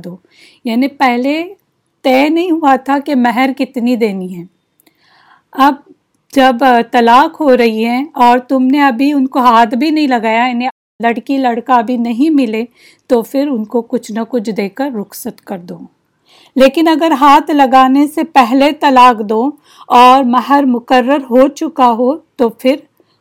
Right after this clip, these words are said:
تمہیں آدھا مہر ادا کرنا ہوگا۔ ہاں، وہ معاف کر دے تو دوسری بات ہے کہ وہ کہے کہ وہ بھی نہیں چاہیے مجھے، تو وہ الگ بات ہے۔ اگر تم پورا مہر دو تو یہ زیادہ مناسب ہے کہ تم ان کو پورا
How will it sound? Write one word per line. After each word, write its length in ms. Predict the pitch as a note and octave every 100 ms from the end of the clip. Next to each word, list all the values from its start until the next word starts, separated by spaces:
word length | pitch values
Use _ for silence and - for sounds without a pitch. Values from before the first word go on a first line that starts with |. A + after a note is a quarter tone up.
| _ C#4+
تمہیں 360 | A#3 G#3+ C4 -
آدھا 420 | G#3+ G#3+ G3 A3
مہر 300 | G#3 F3+ A3+
ادا 380 | A#3+ A3 F#3 G3+
کرنا 420 | G3 G3 F#3+ F#3+
ہوگا۔ 300 | F#3 E3+ F3+ - _ _ _ -
ہاں، 260 | B3+ C4 A3
وہ 180 | A#3+
معاف 420 | A3 A3 B3+ - -
کر 200 | D4 B3
دے 160 | D4 D4+
تو 160 | D4+
دوسری 500 | B3 A#3 A3+ C4+ B3
بات 380 | A3+ G#3+ G3 -
ہے 160 | F#3 F3+ -
کہ 100 | A3+
وہ 140 | A3+
کہے 280 | A3+ B3 A#3+
کہ 160 | A#3+ B3
وہ 160 | A3+
بھی 160 | G#3+ B3
نہیں 220 | A#3 A3+
چاہیے 400 | G#3+ B3 G#3+ A3+
مجھے، 300 | A#3 G#3+ C#4
تو 180 | C#4+ B3
وہ 80 | G#3
الگ 280 | G3+ A3+ G#3+
بات 320 | F#3+ F3+ -
ہے۔ 120 | E3+ _ _ _ _ -
اگر 280 | A#3+ A#3 B3+ B3+
تم 140 | B3+
پورا 360 | B3 C4 C#4 D4
مہر 340 | D4+ C4+ E4 C4
دو 200 | D#4+ F#4+ F#4
تو 80 | D4 B3 G3+
یہ 140 | B3+
زیادہ 440 | G#3+ B3+ A#3 C4 C#4
مناسب 540 | C4+ B3+ B3 D4 C4
ہے 120 | C4+
کہ 140 | C4+ C#4
تم 240 | C4+ C4
ان 120 | A#3
کو 300 | A3+ C#4+ G4+ _ _ _ _ _ _ _ -
پورا 260 | C#4 C4+